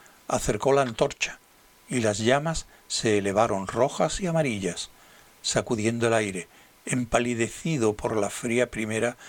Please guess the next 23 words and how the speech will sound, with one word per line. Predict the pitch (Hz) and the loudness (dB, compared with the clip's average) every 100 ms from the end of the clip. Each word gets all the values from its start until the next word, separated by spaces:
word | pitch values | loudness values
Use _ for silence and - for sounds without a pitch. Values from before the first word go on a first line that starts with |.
| - - - | -20 -16 -4
luz | 113 110 - - | -2 0 -4 -4
del | 110 104 | -2 0
sol. | 98 - 92 - - _ _ _ - - - - - | 0 0 -6 -10 -20 _ _ _ -20 -20 -20 -20 -6
La | 123 113 | 2 2
marea | 107 120 135 | 4 2 2
estaba | 123 127 113 | 2 2 2
descendiendo, | 104 101 - - 110 104 110 104 98 95 - - - | 0 0 -2 -2 -4 -2 0 0 -2 -6 -6 -18 -8
rechinando | - - - - - 110 131 160 165 | -2 0 0 -2 -2 0 -2 -2 0
y | 165 | 2
atronando | 143 127 120 135 135 123 | 2 0 -2 0 2 2
allá | 120 117 | 2 2
abajo | 113 131 - 160 156 - - - | 4 4 2 -2 -2 -8 -20 -6
en | 135 123 110 | 0 2 2
las | 104 - | 0 0
rocas, | 104 113 127 - - - - - - | -2 0 0 -2 -10 -12 -14 -20 -4
al | 131 120 | 2 2
pie | 107 - 143 | 0 -4 0
de | 151 147 | 0 0
murallas | 123 120 131 113 - | 2 2 2 0 -2
negras | 120 131 143 139 - | -2 -2 0 -2 -4
cortadas | - - - 117 113 - | -6 -4 0 0 0 -4
a | 117 | -6
pico. | 110 - - | -8 -8 -10